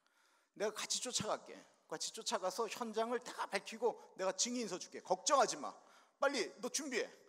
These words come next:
어디야?" 그런데 정말 그 부부를 원하는 사람이라고 한다면, "야, 너는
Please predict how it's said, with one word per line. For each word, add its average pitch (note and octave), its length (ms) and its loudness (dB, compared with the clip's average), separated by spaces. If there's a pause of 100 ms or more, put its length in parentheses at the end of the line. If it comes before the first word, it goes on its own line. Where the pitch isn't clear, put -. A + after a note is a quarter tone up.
(120)
어디야?" A#3+ 380 4 (3500)
그런데 D3+ 300 -6
정말 G3 720 -4
그 F#3+ 160 -6
부부를 D#3+ 460 -10
원하는 A#2+ 800 -8
사람이라고 A#2 600 -16
한다면, G#2 500 -20 (1080)
"야, - 80 -10 (1700)
너는 D3+ 300 -10